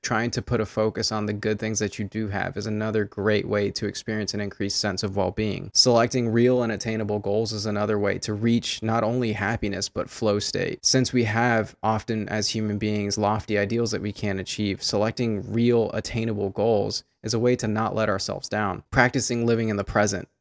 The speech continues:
is another key tool. Not focusing on our headspace and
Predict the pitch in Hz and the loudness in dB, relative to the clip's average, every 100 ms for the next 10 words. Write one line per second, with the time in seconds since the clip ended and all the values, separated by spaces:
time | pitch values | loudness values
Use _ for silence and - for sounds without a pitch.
0 | - 117 113 110 104 - 95 107 95 90 | -6 -2 0 2 0 -2 -4 -2 -4 -6
1 | - 117 - - 123 120 117 117 117 - | -2 0 0 4 2 4 0 0 -2 -2
2 | 110 101 - 107 107 - 104 104 - 101 | 0 0 2 2 2 2 4 4 2 -2
3 | 95 | -4